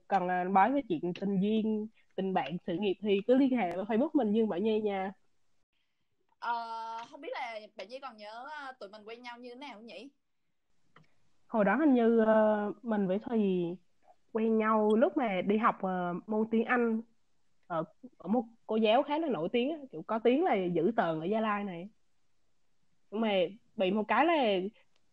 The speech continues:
Speaker 1: cô rất là thương, cô đều thương hai đứa nhưng mà, nhưng mà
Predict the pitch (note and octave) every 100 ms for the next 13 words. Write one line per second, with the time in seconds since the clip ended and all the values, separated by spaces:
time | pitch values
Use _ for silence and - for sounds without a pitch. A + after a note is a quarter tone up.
0 | _ _ _ C#4 C#4+ D#4 G#4 D4 C#4 C#4
1 | A3+ - B3+ C4 B3 G#3 C4 B3+ A#3+ A#3+
2 | C4+ E4+ D4+ B3+ A#3+ A3+ F#3+